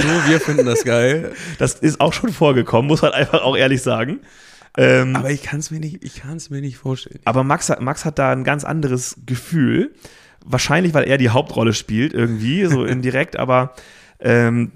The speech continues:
Speaker 1: das ist, also es wird noch ein Merchandise-Produkt auf den Markt kommen dieses Jahr,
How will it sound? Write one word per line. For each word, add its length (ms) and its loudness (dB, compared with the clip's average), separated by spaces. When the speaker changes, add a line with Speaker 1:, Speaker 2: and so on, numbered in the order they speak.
Speaker 1:
das 160 0
ist, 180 -4
also 200 2
es 140 -2
wird 180 2
noch 160 -2
ein 340 -4
Merchandise-Produkt 2750 -4
auf 160 -8
den 140 -4
Markt 320 -6
kommen 440 -8
dieses 440 -2
Jahr, 460 -4